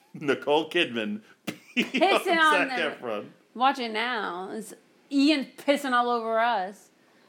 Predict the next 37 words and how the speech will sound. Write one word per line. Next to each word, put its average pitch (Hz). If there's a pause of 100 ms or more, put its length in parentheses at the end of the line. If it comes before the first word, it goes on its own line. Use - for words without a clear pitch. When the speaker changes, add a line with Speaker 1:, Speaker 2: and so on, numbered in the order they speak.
(260)
Speaker 2:
Be 196
appropriate. 190
Speaker 1:
Ugh, 123 (420)
Speaker 2:
This 175
Speaker 1:
really? 165
Speaker 2:
hurricane. 185
Speaker 1:
God 175
damn, 117
there's 139
so 254
many 220
good. 139 (240)
We 269
could 330
have 220
fucking 214
drawn, 165
uh, 131 (180)
fucking 131
Grease 165 (280)
or -
fucking 143
Die 170
Hard. 220
Speaker 2:
You 233
couldn't 240
have 208
Speaker 1:
Or 175
The 165
Wrestler. 214
We 226
have 214
to 202
draw 196
fucking 202 (140)
The 202
Paperboy. 240